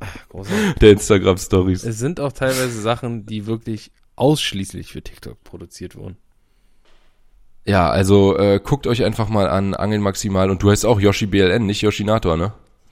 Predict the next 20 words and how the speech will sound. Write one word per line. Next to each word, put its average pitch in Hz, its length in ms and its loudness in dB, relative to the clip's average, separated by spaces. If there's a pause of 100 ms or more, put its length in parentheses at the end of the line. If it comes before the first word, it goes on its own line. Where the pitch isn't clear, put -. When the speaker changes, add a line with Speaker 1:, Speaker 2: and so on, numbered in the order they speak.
Speaker 2:
Wie 95 140 -6
bei 95 120 2
Insta 87 280 -4
heißt 80 200 -2
du. 113 100 0
Speaker 1:
Man 110 200 -2
findet 110 300 -4
mich 101 360 -8
sowohl 98 420 -6
unter 92 500 -8
Yoshi 95 240 -12
B 90 140 -10
L - 80 -10
N 92 240 -14
als 90 260 -14
auch 98 100 -12
unter 90 220 -12
Yoshinator 90 560 -12
bei, 87 100 -12
äh, 82 200 -14